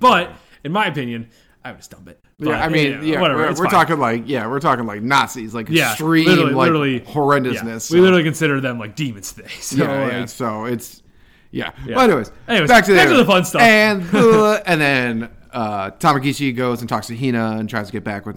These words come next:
Speaker 2: uh, Naoto there,
Speaker 1: Yeah,
Speaker 2: which
Speaker 1: gives
Speaker 2: I
Speaker 1: her a nice gift, too. Look at that.
Speaker 2: But points out that it wasn't expensive.
Speaker 1: Watches it turns her neck gr-, no, no, he didn't
Speaker 2: It
Speaker 1: say
Speaker 2: is,
Speaker 1: that
Speaker 2: it
Speaker 1: at
Speaker 2: is
Speaker 1: all.
Speaker 2: gonna,
Speaker 1: He
Speaker 2: it's
Speaker 1: didn't,
Speaker 2: gonna.
Speaker 1: he didn't say that, yeah, 'cause she would've figured it out when it turned her neck green.
Speaker 2: Yeah.
Speaker 1: <laughs> So, like,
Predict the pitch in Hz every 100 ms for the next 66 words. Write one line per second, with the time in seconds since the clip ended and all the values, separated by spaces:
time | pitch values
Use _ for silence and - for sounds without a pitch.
0 | 104 113 104 90 117 - - - 123 123
1 | 120 110 120 113 107 107 - 127 117 202
2 | 160 190 185 233 277 208 185 269 254 -
3 | - 247 208 220 214 208 151 135 - 147
4 | - 175 143 160 147 131 131 135 139 127
5 | 113 135 127 120 117 - _ - - 147
6 | 151 151 147 139 127 107 107 127 127 196
7 | 190 262 277 269 254 220 349 381 190 190
8 | 226 226 202 196 180 208 170 233 185 254
9 | 202 151 240 359 302 - 277 190 202 135
10 | 139 247 220 220 214 196 214 185 170 190
11 | 151 165 143 117 110 185 185 165 - 185
12 | 185 240 202 202 175 226 -